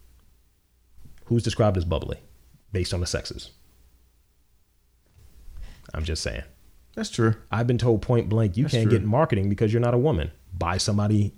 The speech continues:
Speaker 1: in marketing that was a recruiter. These are the same things. I'm saying my own personal experience. I'm not saying all men.
Speaker 2: Right.
Speaker 1: But
Speaker 2: I mean
Speaker 1: she's typifying this as if I'm speaking for the, all the greater men. It's no way
Speaker 2: I mean,
Speaker 1: I
Speaker 2: but
Speaker 1: would.
Speaker 2: see, like, this is fucked
Speaker 1: Nor
Speaker 2: up
Speaker 1: could
Speaker 2: thing.
Speaker 1: I.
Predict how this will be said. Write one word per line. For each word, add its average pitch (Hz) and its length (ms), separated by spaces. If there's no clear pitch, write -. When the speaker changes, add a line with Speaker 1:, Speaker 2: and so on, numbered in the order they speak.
Speaker 1:
in 98 140
marketing 85 640
that 80 100
was 80 120
a 85 40
recruiter. - 460
These 160 200
are 156 40
the 147 40
same 143 340
things. 131 240
I'm 151 160
saying 151 240
my 127 200
own 139 220
personal 156 340
experience. 92 300
I'm 127 60
not 214 140
saying 202 200
all 127 280
men. 110 400
Speaker 2:
Right. 92 180
Speaker 1:
But 120 140
Speaker 2:
I - 20
mean 123 100
Speaker 1:
she's 170 260
typifying 113 640
this 98 220
as 107 240
if 110 300
I'm 147 220
speaking 131 400
for 113 140
the, 110 120
all 151 520
the 143 100
greater 127 260
men. 139 160
It's 165 160
no 214 120
way 214 200
Speaker 2:
I - 20
mean, 180 140
Speaker 1:
I 190 60
Speaker 2:
but 180 160
Speaker 1:
would. 294 120
Speaker 2:
see, 101 80
like, 127 180
this 202 120
is - 60
fucked 156 160
Speaker 1:
Nor 190 80
Speaker 2:
up 180 60
Speaker 1:
could 320 180
Speaker 2:
thing. 156 160
Speaker 1:
I. - 100